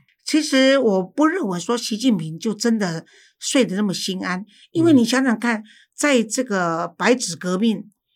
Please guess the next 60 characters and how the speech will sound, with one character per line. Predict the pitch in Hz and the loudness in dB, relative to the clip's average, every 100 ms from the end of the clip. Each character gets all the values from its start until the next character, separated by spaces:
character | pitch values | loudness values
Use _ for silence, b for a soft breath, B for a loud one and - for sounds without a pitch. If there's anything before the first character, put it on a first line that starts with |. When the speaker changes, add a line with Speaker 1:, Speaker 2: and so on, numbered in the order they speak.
| _ 240 | _ -6
Speaker 1:
这 | 233 | 0
个 | 220 | 4
年 | 214 233 | 4 4
轻 | 262 | 4
人 | 233 180 | 2 0
出 | - 233 | -2 -2
来， | 170 120 | 0 0
Speaker 2:
嗯。 | 113 101 - | 0 0 -4
Speaker 1:
白 | 196 233 | 0 0
纸 | 220 | -2
革 | 196 | -2
命 | 214 240 | 0 0
虽 | 226 294 | 0 2
然 | 262 233 | 2 2
当 | 254 277 302 | 0 0 4
然 | 233 | 4
是 | - | 2
受 | - 269 | 0 0
到 | 226 202 | 2 0
镇 | 240 180 185 | 0 -2 -2
压， | 180 185 _ _ _ - | -4 -6 _ _ _ -8
他 | 302 339 | -2 -2
知 | - - | -4 -2
道 | 349 | 0
他 | 311 320 - _ | 2 -2 -6 _
又 | 349 277 | 2 4
是 | 370 | 0
天 | - 302 | -2 0
安 | 294 302 | 2 2
门 | 208 202 | 2 2
的， | 220 214 - - | 0 -2 -6 0
又 | 277 | 0
是 | - 254 B B B - | 2 -2 B B B 0
天 | 285 | 2
安 | 285 277 | 4 4
门 | 220 | 4
广 | 220 220 277 | 2 0 0
场 | - 190 | 0 0
的 | 185 | -2
学 | - 175 233 | -4 -2 2
运， | 277 214 B B B | 2 0 B B B
跟 | - 269 | 0 0
这 | 311 | 0
个 | 254 | -2
白 | 214 208 262 | 0 2 2
纸 | 269 - 175 160 160 156 | 0 -8 -8 -10 -12 -12
革 | - 208 | 0 2
命， | 254 247 | 4 2
Speaker 2:
嗯。 | 214 B B | 0 B B
Speaker 1:
其 | - 185 | 0 2
实 | - 214 | 2 0
他 | 254 240 | 0 0
如 | 240 | 2
果 | 196 | 2
连 | 190 220 | 2 0
上 | 247 226 | 0 -4
线 | 190 269 196 | -2 0 0
的 | 170 | -2
话， | 196 | -4
Speaker 2:
嗯。 | 185 | -4